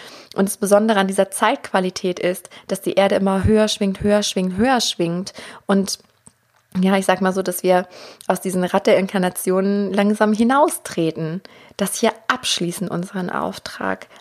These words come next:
heilen, weil die Seele möchte heilen, die möchte Karma lösen, die will Erfahrung machen, die möchte ausgleichen. Und dein Navi ist immer deine Intuition, dein Herz. Deswegen auch das Herzheilungsprogramm, aber das ist wieder was anderes.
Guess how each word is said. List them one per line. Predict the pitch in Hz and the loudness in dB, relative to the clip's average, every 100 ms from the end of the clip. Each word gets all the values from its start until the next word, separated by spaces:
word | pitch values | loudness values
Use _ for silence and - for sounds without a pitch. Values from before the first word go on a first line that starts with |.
| - - | -10 -2
heilen, | 226 220 196 180 180 | 2 2 2 -2 -2
weil | 185 | -4
die | 185 | -2
Seele | 214 220 | -2 0
möchte | 202 196 196 185 - | 0 0 -2 -4 -2
heilen, | 226 208 196 | 0 2 0
die | 190 | -2
möchte | 185 - | -4 -6
Karma | 208 - 233 214 196 | -6 -2 2 2 2
lösen, | 185 185 190 | 0 -2 -2
die | 185 190 | -4 -2
will | 196 190 - - - | 0 -2 -6 -20 -8
Erfahrung | 196 - - 233 214 196 | -8 -8 -2 2 4 4
machen, | 185 196 | 0 0
die | 196 | 0
möchte | 202 - - | -2 -4 0
ausgleichen. | 233 226 - 202 - - - 202 233 _ _ _ _ _ _ - - - - _ - | 0 0 -4 -4 -4 -4 -8 -10 -10 _ _ _ _ _ _ -20 -20 -20 -20 _ -4
Und | 196 196 190 190 190 - _ _ _ _ _ _ - | 0 2 2 0 -4 -10 _ _ _ _ _ _ -2
dein | 190 185 | 2 4
Navi | 185 202 240 277 349 _ _ - | 4 4 2 -2 -6 _ _ -6
ist | 190 - - | -4 -4 0
immer | 196 190 | 2 2
deine | 190 170 | 0 -2
Intuition, | 175 - 175 - 190 175 196 - | -2 -2 -4 0 0 0 -4 -4
dein | 185 | -2
Herz. | 175 180 170 - - - _ _ _ _ - | 0 0 0 -6 -14 -16 _ _ _ _ -14
Deswegen | - 180 | -4 -2
auch | 180 | -2
das | 190 - | -6 -2
Herzheilungsprogramm, | 202 - - 180 202 - 185 | 0 0 -2 -4 -8 -6 0
aber | 202 | 2
das | 208 | 2
ist | - 240 | 0 2
wieder | 240 | 4
was | 240 | 4
anderes. | - 165 - - - | 0 -4 -4 -14 -20